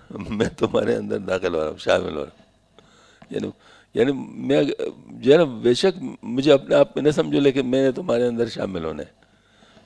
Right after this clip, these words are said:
तो जाहिर है लड़ाई है। तो इस, इस वक्त इस, इस किस्म की बात तो मतलब नहीं होनी चाहिए कि जो कि accommodate नहीं कर रहा आपको, आप दरमियान में क्यों accommodate हो रहे हैं? मिसाल कुछ लोग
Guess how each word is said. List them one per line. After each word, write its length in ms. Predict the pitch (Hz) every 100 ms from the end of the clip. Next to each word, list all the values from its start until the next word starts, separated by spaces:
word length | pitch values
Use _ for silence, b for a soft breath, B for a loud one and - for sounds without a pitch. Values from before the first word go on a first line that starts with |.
| _
तो 100 | -
जाहिर 260 | 107 143 180
है 40 |
लड़ाई 320 | 156 160 254
है। 120 | 233 202 _ _ _ _ _ _ _ _ _ _ _ -
तो 220 | 123 -
इस, 240 | 165 170 -
इस 180 | 156 185
वक्त 260 | 180 165 151 - 185
इस, 180 | 180 - -
इस 160 | 185
किस्म 280 | - 160 160
की 100 | 143
बात 320 | - 101 104 -
तो 100 | 147 143 127
मतलब 360 | 113 120 123
नहीं 140 | 135 214
होनी 200 | 147 104
चाहिए 360 | 101 101 -
कि 120 | 202 139
जो 160 | 127
कि 160 | 143 170
accommodate 520 | 127 107 107 151 -
नहीं 140 | 156 202
कर 160 | 123
रहा 180 | 95 92
आपको, 280 | 85 - - 214 b b b b -
आप 200 | 117 131
दरमियान 320 | 143 135 156
में 120 | 170 165
क्यों 180 | 226 214
accommodate 420 | - 98 87 -
हो 40 |
रहे 120 | -
हैं? 100 | - -
मिसाल 280 | 123 135 139 - - -
कुछ 140 | 123
लोग 300 | 113 123 110